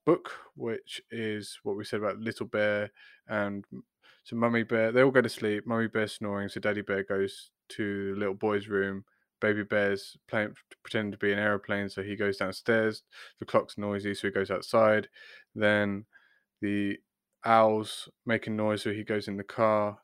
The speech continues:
Then the sun comes up, and he go-, and he's in, he's tired. He goes back in the house, and everyone's asleep, and he gets some sleep, but then the alarm clock goes off. Um, so,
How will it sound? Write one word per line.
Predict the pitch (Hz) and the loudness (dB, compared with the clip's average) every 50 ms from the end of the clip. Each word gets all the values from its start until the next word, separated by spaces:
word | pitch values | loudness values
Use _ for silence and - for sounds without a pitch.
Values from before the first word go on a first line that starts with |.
| _ | _
Then | 139 120 110 107 | -6 -4 -2 -2
the | 104 101 | -2 2
sun | - - 135 127 113 | 6 6 6 6 6
comes | - 113 107 101 104 | 2 -4 -4 0 0
up, | 104 104 - - | 0 -2 -2 -4
and | - 104 | -8 -10
he | 101 | -6
go-, | 98 101 104 107 - - | -4 -2 -2 -2 -4 -6
and | 110 113 107 | -8 -8 -6
he's | 104 104 101 - | -6 -8 -8 -8
in, | 104 104 104 - - _ | -10 -10 -10 -14 -16 _
he's | 107 98 - | -14 -14 -8
tired. | - - 104 98 101 98 | -2 0 2 2 2 0
He | 101 101 | -2 -2
goes | 101 110 107 - | 0 0 0 0
back | - 104 - | -2 -2 -2
in | 110 98 | -2 -6
the | 95 | -4
house, | 92 107 95 98 95 - - - - _ - - - - - - - - _ | -2 0 0 0 -2 -2 -6 -12 -16 _ -20 -18 -16 -16 -16 -18 -20 -16 _
and | - 120 107 104 104 101 101 101 101 101 - | 0 2 4 4 6 4 4 2 0 0 2
everyone's | - 123 127 131 120 113 | 6 8 10 10 10 8
asleep, | 110 104 - - 113 104 110 - - | 6 2 2 4 4 4 4 2 -2
and | 113 107 | -4 -2
he | 104 | -2
gets | - 104 98 - | -2 -2 -2 -4
some | 113 104 | -6 -6
sleep, | - - 107 101 101 - - | -4 0 0 0 0 0 -2
but | 113 104 | -2 -2
then | 104 107 104 | 0 0 -2
the | 101 98 | 0 0
alarm | 98 92 92 95 - | 0 0 -2 -4 -4
clock | - - 95 - | -6 -6 -6 -4
goes | - - 85 92 95 - | -2 -2 0 0 0 -2
off. | - - - - - - _ _ _ _ _ _ _ _ - | -4 -4 -6 -10 -14 -16 _ _ _ _ _ _ _ _ 0
Um, | - 110 104 101 98 98 98 98 - _ _ - - - - - - - - - - - - - - - - - - - - - - - - - - | 4 6 8 8 6 6 2 -4 -6 _ _ -20 -20 -20 -18 -18 -18 -16 -16 -16 -16 -16 -14 -14 -14 -14 -14 -14 -14 -12 -12 -12 -12 -14 -16 -16 -12
so, | - - - - 127 117 117 113 113 117 123 | -10 -2 6 10 12 12 12 12 12 12 10